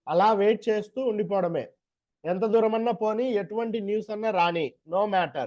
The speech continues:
వచ్చిన దాంతో కావాల్సింటే ఒక టెన్ పర్సెంటేజ్ లూజ్ అవ్వడానికి రెడీగా ఉండి మీరు ట్రయల్ చేయాలి.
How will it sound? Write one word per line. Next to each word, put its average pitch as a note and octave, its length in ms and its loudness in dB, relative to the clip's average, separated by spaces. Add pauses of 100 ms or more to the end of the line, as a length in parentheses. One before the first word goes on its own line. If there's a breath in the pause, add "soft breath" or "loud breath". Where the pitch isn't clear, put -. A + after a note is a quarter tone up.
వచ్చిన E3 340 -6
దాంతో G#3+ 460 -4
కావాల్సింటే G3+ 560 -2
ఒక G#3 140 -6
టెన్ F3+ 220 -6
పర్సెంటేజ్ G3 520 -2
లూజ్ F#3 240 -2
అవ్వడానికి F#3 500 0
రెడీగా F3 360 -2
ఉండి D#3 320 -4 (500)
మీరు G3 320 4 (840)
ట్రయల్ G3+ 340 4
చేయాలి. B2+ 420 0